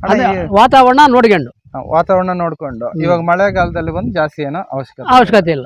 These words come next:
Speaker 1: ಒಣಗಿದ್ಮೇಲೆ ನೀರ್
Speaker 2: ಏನಿಲ್ಲ, ಈ ಚಕ್ಕೆ ಬರ್ತೈತಲ್ಲ,
Speaker 1: ಹಾ.
Speaker 2: ಸುಮ್ನೆ ಒಂದ್ ಎರಡು ನಿಮಿಷ ಆನ್ ಮಾಡ್ಬಿಟ್ಟು ಆ ಚಕ್ಕೆ ಅಂದ್ಬಿಟ್ಟು ಮುಗೀತು ಅಷ್ಟೇ.
Speaker 1: ಚಕ್ಕೆ ಅಂದ್ರೆ ಸಾಕು. ಅಣ್ಣ, ಈಗ ಡ್ರಿಪ್ ವಿಚಾರಕ್ಕೆ ಬಂದಾಗ,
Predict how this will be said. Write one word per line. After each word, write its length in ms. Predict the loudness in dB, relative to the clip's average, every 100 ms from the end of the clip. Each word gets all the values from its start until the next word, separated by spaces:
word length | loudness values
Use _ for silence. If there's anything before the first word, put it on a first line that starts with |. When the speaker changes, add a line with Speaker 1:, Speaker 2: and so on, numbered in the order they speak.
| -10
Speaker 1:
ಒಣಗಿದ್ಮೇಲೆ 720 | -8 -6 -6 -8 -6 -6 -6
ನೀರ್ 240 | -6 2 2
Speaker 2:
ಏನಿಲ್ಲ, 300 | 4 4 4
ಈ 160 | 2
ಚಕ್ಕೆ 280 | 2 2 2
ಬರ್ತೈತಲ್ಲ, 440 | 2 2 4 4
Speaker 1:
ಹಾ. 280 | 4 0 -6
Speaker 2:
ಸುಮ್ನೆ 400 | -2 4 4 6
ಒಂದ್ 140 | 4 4
ಎರಡು 160 | 4
ನಿಮಿಷ 180 | 4 4 4
ಆನ್ 160 | 4
ಮಾಡ್ಬಿಟ್ಟು 240 | 2 2 0
ಆ 20 |
ಚಕ್ಕೆ 260 | 0 0
ಅಂದ್ಬಿಟ್ಟು 360 | 0 0 0 0
ಮುಗೀತು 240 | -2 -2
ಅಷ್ಟೇ. 200 | -4 -6
Speaker 1:
ಚಕ್ಕೆ 140 | -8 -10
ಅಂದ್ರೆ 340 | -12 -12 -14
ಸಾಕು. 220 | -14 -10 -8 -8 -12 -12 -4
ಅಣ್ಣ, 220 | -2 0
ಈಗ 220 | -2 0 0 0 -2 -6 -14 -14 -6
ಡ್ರಿಪ್ 240 | -4 -4 -4
ವಿಚಾರಕ್ಕೆ 460 | -2 -2 -2 -2
ಬಂದಾಗ, 360 | -4 0 -2